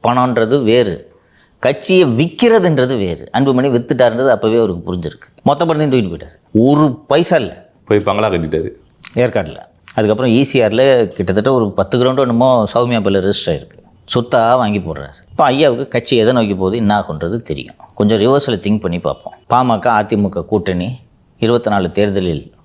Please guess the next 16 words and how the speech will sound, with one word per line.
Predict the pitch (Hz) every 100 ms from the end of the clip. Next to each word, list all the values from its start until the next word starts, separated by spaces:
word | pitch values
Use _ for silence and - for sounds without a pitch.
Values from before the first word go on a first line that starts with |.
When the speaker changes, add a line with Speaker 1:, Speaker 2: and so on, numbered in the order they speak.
| -
Speaker 1:
போட்டியிட்டு | 110 98 90
இருந்தால், | 85 82 78 117 - _ _
இன்னைக்கு | 101 95 87 - 92
இவர்கள் | 95 113 113 113
ஆதரவில் | 117 127 131 127 131 127
பாஜக | 107 107 101
அரசு | 95 90 90
நடந்து | 78 76
கொண்டிருக்கும். | 73 67 - - - - - -
பாஜக | 87 110 107
கூட்டணி | 117 113 131 127
அமைஞ்சிருக்காது | 131 151 143 127 101 90
probably, | 92 92 90 87 - _ - - _ _ _
சட்டப்பேரவை | - 92 110 110 92
தேர்தலுக்கு | 95 92 87 82
சொல்றேன். | - - -